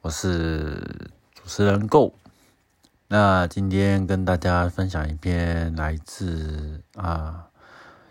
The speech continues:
日经经济新闻里面中的一个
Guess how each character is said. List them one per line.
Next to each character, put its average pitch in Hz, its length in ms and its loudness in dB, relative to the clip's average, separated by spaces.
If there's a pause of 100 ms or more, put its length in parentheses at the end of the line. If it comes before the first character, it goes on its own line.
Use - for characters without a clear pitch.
(360)
日 117 140 4
经 110 800 4 (200)
经 139 180 2
济 127 100 0
新 107 160 -4
闻 90 140 0
里 76 40 -6
面 85 180 -2
中 87 180 -4
的 82 100 -4
一 78 120 -6
个 82 280 -2